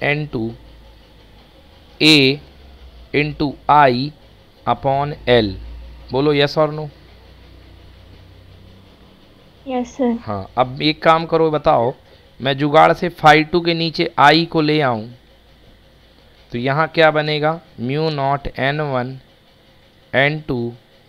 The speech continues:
Speaker 1: A upon L बचेगा कि नहीं बचेगा?
Speaker 2: यस sir।
Speaker 1: phi upon I को क्या बोलते हैं, phi टू upon I को,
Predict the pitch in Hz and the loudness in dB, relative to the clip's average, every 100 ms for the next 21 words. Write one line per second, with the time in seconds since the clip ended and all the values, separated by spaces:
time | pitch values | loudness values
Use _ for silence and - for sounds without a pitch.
0 | - 127 143 117 117 - - 113 123 135 | -2 2 4 2 -2 -12 -10 -8 -2 -2
1 | 135 - 143 151 165 180 185 165 147 143 | 0 2 4 2 0 0 0 -2 -4 -4
2 | 120 - 104 98 - _ _ _ _ _ | -6 -8 -14 -16 -20 _ _ _ _ _
3 | _ _ _ _ _ _ _ _ _ _ | _ _ _ _ _ _ _ _ _ _
4 | _ _ _ _ 277 240 240 - 254 240 | _ _ _ _ -10 -8 -8 -4 -2 -2
5 | - - - 139 147 170 170 170 170 160 | -6 -20 0 4 4 4 2 0 0 0
6 | 165 170 156 175 165 156 143 120 - 135 | -2 -4 0 0 2 -2 -4 -10 -2 0
7 | 135 135 143 139 143 139 127 117 - | 0 -2 -4 -4 -4 -2 -2 -4 -10